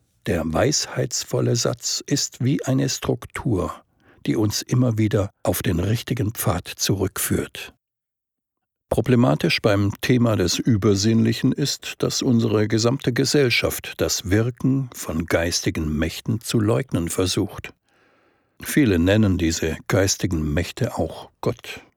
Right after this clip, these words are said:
was im Grunde nichts anderes bedeuten sollte. Bedenken Sie bei der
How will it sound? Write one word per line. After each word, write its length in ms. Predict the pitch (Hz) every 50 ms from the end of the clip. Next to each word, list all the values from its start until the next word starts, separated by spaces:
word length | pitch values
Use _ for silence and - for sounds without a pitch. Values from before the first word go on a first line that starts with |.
| _ -
was 160 | - 143 -
im 120 | 151 120 107
Grunde 400 | - 107 104 113 117 110 107 101
nichts 360 | 98 113 117 - - - -
anderes 460 | - 98 95 101 107 98 98 95 -
bedeuten 540 | - 120 104 - 104 117 117 - - 95 90
sollte. 440 | - - 87 85 92 - - 95 - _ _ _ _ _ _ _ _ _ _ _ _ _ _ _ _ _ _ _ _ _ _ _ _ _ _ -
Bedenken 440 | - 131 120 143 156 175 - - 180
Sie 160 | 156 143 131
bei 180 | 110 101 92 98
der 260 | 101 92 85 82 78